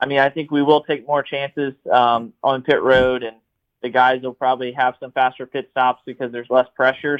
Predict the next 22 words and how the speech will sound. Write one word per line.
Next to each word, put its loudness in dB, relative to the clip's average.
So, 2
um, 0
you -8
know, 2
I 0
think -8
those 2
things -6
will 2
hopefully 0
be 0
there, 4
um, 0
you -8
know, 2
and -4
we've 0
just -8
gotta 4
continue -6
to 0
improve 0